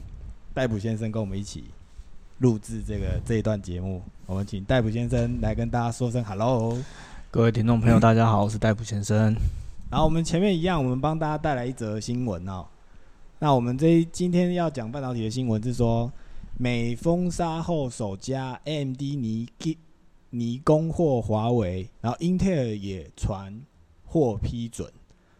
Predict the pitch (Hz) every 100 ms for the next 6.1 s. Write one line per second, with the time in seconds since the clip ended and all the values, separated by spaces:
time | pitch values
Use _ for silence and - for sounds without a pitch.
0 | _ - 170 131 110 151 139 117 110 95
1 | 104 120 120 120 117 113 131 135 120 120
2 | 120 120 135 117 95 92 101 104 127 107
3 | 95 92 98 135 117 120 110 101 90 90
4 | - 123 110 104 - 110 87 92 98 -
5 | 147 147 156 113 104 104 123 143 147 147